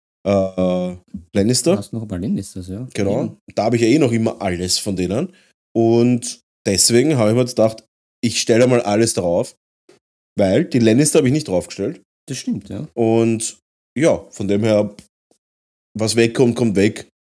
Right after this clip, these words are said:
Speaker 1: Und ich freu mich, wenn da ein bisschen Platz wieder ist, weil das ist schon ein gro-, zwei große, ein großer Stapel Eurokisten und eine ganze Ikea-Kiste, eine große.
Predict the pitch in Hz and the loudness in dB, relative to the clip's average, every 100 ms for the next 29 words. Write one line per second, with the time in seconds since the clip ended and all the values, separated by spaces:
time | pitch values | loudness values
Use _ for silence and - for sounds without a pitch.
0 | _ _ _ 107 98 - 95 95 95 98 | _ _ _ -4 -4 -2 0 0 0 0
1 | 98 95 95 92 92 92 85 82 98 90 | 0 0 0 2 0 -2 -6 -4 -6 -4
2 | 90 95 87 98 104 98 - 98 95 92 | -4 -4 -4 -2 -2 -2 0 2 2 -2
3 | _ _ _ - 104 - 104 104 110 - | _ _ _ -4 -4 -2 0 2 2 0
4 | - - - _ - 104 92 101 117 101 | -6 -12 -12 _ -2 0 0 2 2 0
5 | 104 98 101 98 110 98 95 95 - _ | 0 0 0 0 0 2 2 0 -6 _
6 | _ _ - 113 113 113 160 185 - 107 | _ _ -2 -2 2 2 2 0 0 0
7 | 107 107 113 120 127 117 - 117 90 101 | 2 2 2 0 -2 -2 -2 -2 -2 0
8 | 101 104 98 98 - 98 92 - 87 95 | 0 2 0 -2 -2 -2 -4 -4 -6 -6
9 | 87 80 80 67 - - | -10 -8 -12 -12 -12 -16